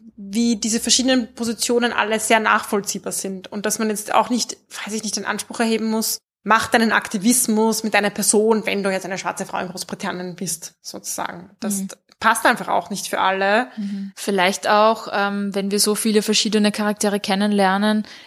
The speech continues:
Speaker 2: ähm, sehen wir nicht immer von allen die Entwicklung, weil, ähm, jetzt, wie du Amma angesprochen hast, die Theatermacherin, würde ich mich zum Beispiel fragen, war das bei ihr immer schon so, dass sie ihre eigene Identität eben so oder nicht anders,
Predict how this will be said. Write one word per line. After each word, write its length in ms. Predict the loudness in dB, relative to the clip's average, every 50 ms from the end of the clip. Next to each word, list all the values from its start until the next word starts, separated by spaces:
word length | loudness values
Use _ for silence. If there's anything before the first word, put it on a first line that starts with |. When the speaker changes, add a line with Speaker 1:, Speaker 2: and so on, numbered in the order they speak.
| -12 _
Speaker 2:
ähm, 240 | -4 -2 0 0 0
sehen 260 | 2 2 4 4 4
wir 80 | 4 4
nicht 280 | 2 2 0 -2 -6 -4
immer 220 | -2 -2 -2 -2
von 160 | -2 -4 -4 -4
allen 300 | -2 0 0 2 2 2
die 120 | 2 2
Entwicklung, 720 | 2 2 2 2 2 2 2 2 2 2 2 2 0 0
weil, 300 | 0 0 0 0 0 -2 -2
ähm, 160 | -2 -2 -2
jetzt, 220 | -2 -2 -2 -2 -2
wie 60 | 0
du 160 | 0 0 -2 -2 -6 -14 -20 -12 _
Amma 380 | -2 2 4 4 6 6 6 4
angesprochen 540 | 4 2 0 -2 -2 -2 -2 -2 0 0 0
hast, 180 | 0 0 -2 -4
die 60 | -4
Theatermacherin, 880 | -2 -2 0 -2 -2 -2 -2 0 0 -2 -2 -2 0 2 2 2 2 0 -4 -10 -18 -18 -20 -10 _
würde 220 | 0 0 2 2
ich 80 | 4 4
mich 180 | 4 4 4 2
zum 100 | 4 4
Beispiel 260 | 4 4 2 0 0
fragen, 580 | 2 4 4 4 6 4 4 0 -2 -2 -4 -8 _ _
war 260 | -4 2 4 4 6
das 140 | 6 4 2
bei 80 | 0 0
ihr 220 | 2 2 2 4
immer 220 | 4 4 4 4 4
schon 180 | 4 2 2 2
so, 300 | 0 0 0 0 0 -2 -2
dass 180 | -2 -2 0 0
sie 80 | 0
ihre 220 | 0 0 0 0 2
eigene 340 | 2 2 2 2 0 0 -2
Identität 600 | -2 -2 -2 -2 -4 -6 -6 -6 -6 -6 -6 -6
eben 260 | -6 -6 -4 -4 -4
so 280 | -4 -2 -2 0 0 0
oder 180 | 0 -2 0 0
nicht 240 | 0 -2 -2 -2 -4
anders, 520 | -2 0 2 4 4 4 4 2 0 -2